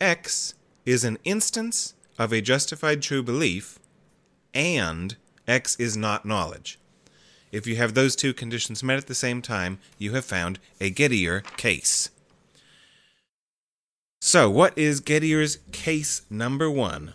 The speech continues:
There are only two in this short, sweet paper. Quote. <laughs>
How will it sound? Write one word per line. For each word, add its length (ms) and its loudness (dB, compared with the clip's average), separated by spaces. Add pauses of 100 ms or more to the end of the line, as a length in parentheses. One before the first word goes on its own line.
There 180 -2
are 120 0
only 320 0
two 460 -2
in 240 -6
this 320 -4 (120)
short, 580 -6
sweet 480 -8
paper. 440 -8 (1500)
Quote. 960 0 (260)
<laughs> 300 4